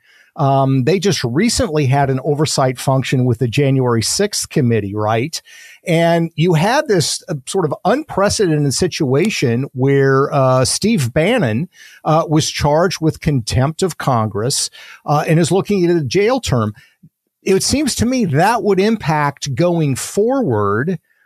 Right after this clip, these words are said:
oversight that the Republicans are doing? I mean, in other words, does that not set the precedent if Hunter Biden or James Biden or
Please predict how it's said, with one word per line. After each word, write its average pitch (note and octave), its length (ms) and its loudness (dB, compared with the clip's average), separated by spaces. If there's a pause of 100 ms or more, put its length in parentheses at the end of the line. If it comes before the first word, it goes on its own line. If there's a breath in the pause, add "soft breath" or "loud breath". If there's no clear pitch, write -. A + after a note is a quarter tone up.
(240)
oversight G3 580 0
that G#3+ 140 0
the G#3+ 80 2
Republicans A3 880 -2
are B2 100 0
doing? A2 440 -2
I A2+ 80 0
mean, D#3+ 160 2
in F3 120 0
other B3 160 0
words, E3+ 460 0 (260 loud breath)
does A#3 240 0
that A#3 160 0
not F#3 200 0
set F3+ 260 -2
the C#3 80 -2
precedent D3+ 680 -2
if C3+ 100 -2
Hunter G3 320 0
Biden D#3 420 0
or B2+ 140 2
James D3+ 380 0
Biden C3+ 520 0
or C3+ 380 0